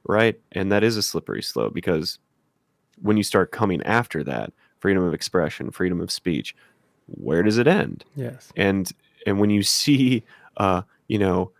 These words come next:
Speaker 1: government entities that don't have any insignia or any indication of who they represent being able to, to work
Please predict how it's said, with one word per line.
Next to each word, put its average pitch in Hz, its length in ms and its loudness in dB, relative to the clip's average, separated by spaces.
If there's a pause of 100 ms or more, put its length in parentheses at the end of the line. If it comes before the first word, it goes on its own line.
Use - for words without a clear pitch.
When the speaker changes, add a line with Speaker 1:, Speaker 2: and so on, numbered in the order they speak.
(680)
Speaker 1:
government 120 540 6
entities 98 640 -2
that 90 120 0
don't 110 240 2
have 107 220 2
any 104 300 2
insignia 151 720 2
or 101 160 2
any 98 140 2
indication 110 480 -2
of - 100 -10
who 131 140 -2
they 110 100 0
represent 98 600 0 (360)
being 113 220 2
able 139 240 4
to, 90 500 -2
to 90 280 -4
work 101 540 0